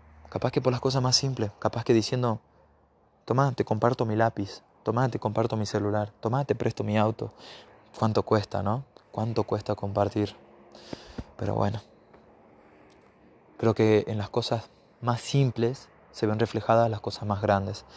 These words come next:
Y está bueno trabajarlo ahí, en cuanto al desapego de las cosas. Que estén bien y una buena salud mental. Próximamente se vienen muchos buenos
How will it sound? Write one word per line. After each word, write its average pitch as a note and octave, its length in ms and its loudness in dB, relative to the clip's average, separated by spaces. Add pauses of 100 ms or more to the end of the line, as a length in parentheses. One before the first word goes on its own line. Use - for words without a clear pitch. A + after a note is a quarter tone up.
(1080)
Y A2+ 80 0
está A2+ 160 4
bueno A2+ 420 4
trabajarlo G2+ 580 0
ahí, G2 200 0 (420)
en G#2 140 -4
cuanto G#2 440 0 (120)
al G2+ 180 0
desapego G#2+ 600 0 (360)
de G#2 80 -2
las G2+ 120 -6
cosas. - 500 -6 (1400)
Que - 80 -2
estén G#2 260 -2
bien A2+ 300 2 (420)
y A#2 80 -2
una G#2 160 -2
buena G#2 220 0
salud G#2 260 0
mental. G2+ 380 -2 (800)
Próximamente C3 640 2
se - 100 -2
vienen A#2 280 2
muchos A2+ 440 -4
buenos A2 520 -4